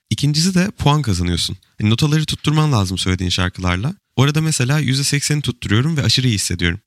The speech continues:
Hani o zamanlar zaten okuldayız. Sınavdan seksen alsan genelde iyi bir sonuç gibi. En iyisi değil ama iyi. Hani şarkıda da kendime ben kırk, elli veriyorum diye düşünüyorum mesela. Oyun bana daha yüksek puan verdiği için aslında kendi özgüvenim artıyor. Hani çok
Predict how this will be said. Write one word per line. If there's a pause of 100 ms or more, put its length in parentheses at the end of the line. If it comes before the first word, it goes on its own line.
(140)
Hani
o
zamanlar
zaten
okuldayız.
Sınavdan
seksen
alsan
genelde
iyi
bir
sonuç
gibi. (160)
En
iyisi
değil
ama
iyi. (280)
Hani
şarkıda
da
kendime
ben (120)
kırk,
elli
veriyorum
diye
düşünüyorum
mesela. (280)
Oyun
bana
daha
yüksek
puan
verdiği
için (260)
aslında
kendi
özgüvenim
artıyor. (240)
Hani
çok